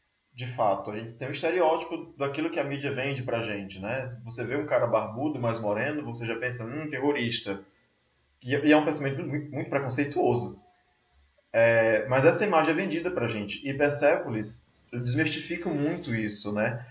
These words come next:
Mostra como é difícil pra alguém daquela cultura, por exemplo, ser mulher, como é o caso dela, e ter que lidar com não escolher casar, com fazer faculdade, e, e toda a situação de guerra que ela vivia.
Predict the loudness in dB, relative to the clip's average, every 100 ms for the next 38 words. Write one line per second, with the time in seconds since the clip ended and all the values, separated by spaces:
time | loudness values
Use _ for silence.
0 | -14 2 6 6 6 0 -2 -2 0 6
1 | 6 4 -2 -2 -2 0 -2 2 8 8
2 | 8 4 6 8 8 6 4 -2 -2 2
3 | 2 4 6 8 6 4 2 2 2 6
4 | 8 8 8 2 4 2 2 6 6 6
5 | -2 -12 -20 _ -4 -4 0 0 0 -2
6 | 8 10 10 6 4 4 4 4 2 4
7 | 4 2 4 8 10 10 8 6 0 -8
8 | -18 _ _ _ 0 6 8 8 8 6
9 | 4 6 4 4 6 10 12 12 10 6
10 | 2 0 -4 -12 _ _ -8 -2 -2 0
11 | 0 4 2 4 6 8 10 8 6 6
12 | 6 6 4 4 0 8 10 10 8 4
13 | -2 0 2 2 0 2 0 -2